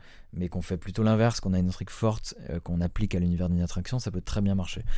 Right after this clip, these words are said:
Je, j'avoue que je suis pas le plus optimiste, pour, euh, reprendre le thème du film, euh, <laughs> euh, vis-à-vis de ce que peut faire Disney et ce que va proposer Disney, euh, sur Space Mountain,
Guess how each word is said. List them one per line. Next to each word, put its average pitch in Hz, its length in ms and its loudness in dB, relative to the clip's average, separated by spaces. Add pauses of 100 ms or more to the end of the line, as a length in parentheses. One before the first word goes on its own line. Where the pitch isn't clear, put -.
(380)
Je, 82 680 0
j'avoue 92 320 0
que 104 340 2
je 104 100 4
suis - 180 -6
pas 104 120 0
le 95 120 2
plus 95 200 0
optimiste, 107 640 8 (300)
pour, 87 240 0
euh, 85 60 2
reprendre 87 340 0
le 85 80 2
thème 90 200 2
du 85 80 2
film, 85 480 -2 (240)
euh, 165 60 8 (360)
<laughs> - 340 -10
euh, 85 400 -2
vis-à-vis 95 380 2
de 92 80 0
ce - 60 -4
que 92 80 -4
peut 85 160 -2
faire 104 360 2
Disney 101 400 2
et 92 40 2
ce - 60 -4
que 87 100 -8
va 87 80 -2
proposer 90 380 -2
Disney, 92 480 0
euh, 67 260 -6 (140)
sur - 180 -6
Space - 260 -4
Mountain, 107 480 0